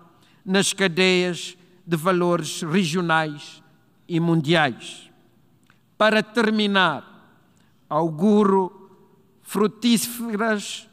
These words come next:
deliberações durante a septagésima sétima sessão da Assembleia Geral e que os resultados das mesmas possam pavimentar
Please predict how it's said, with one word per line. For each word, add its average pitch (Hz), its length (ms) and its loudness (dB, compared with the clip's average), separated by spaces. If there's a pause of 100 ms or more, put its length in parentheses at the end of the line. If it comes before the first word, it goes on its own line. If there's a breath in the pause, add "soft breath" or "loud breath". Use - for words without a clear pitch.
(120)
deliberações 208 1160 0 (500 soft breath)
durante 196 640 2 (1200 soft breath)
a 165 120 0
septagésima 220 960 0
sétima 220 500 0
sessão 214 460 0
da 208 80 0
Assembleia 208 460 0
Geral 160 360 -2 (760)
e 175 80 -6
que 208 140 -8
os 196 160 0
resultados 185 1040 0
das 185 300 -4
mesmas 185 720 -2 (500 soft breath)
possam 208 480 0
pavimentar 190 1500 0